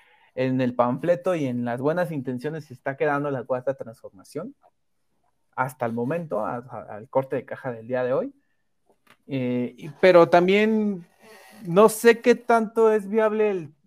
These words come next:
eh, un tocar fondo o un, un despertar ciudadano o un nuevo despertar ciudadano que realmente incremente la participación ciudadana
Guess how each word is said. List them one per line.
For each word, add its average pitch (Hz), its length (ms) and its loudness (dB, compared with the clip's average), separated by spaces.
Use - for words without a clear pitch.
eh, 151 100 -10
un 185 300 -12
tocar 190 380 -2
fondo 185 340 -6
o 147 240 -4
un, 170 760 -12
un 170 220 -14
despertar 156 680 -4
ciudadano 131 540 -6
o 147 140 -6
un 131 180 -8
nuevo 147 220 -8
despertar 143 420 -10
ciudadano 143 540 -6
que 120 140 -16
realmente 143 520 -6
incremente 131 520 -8
la 131 120 -10
participación 120 920 -12
ciudadana 135 640 -6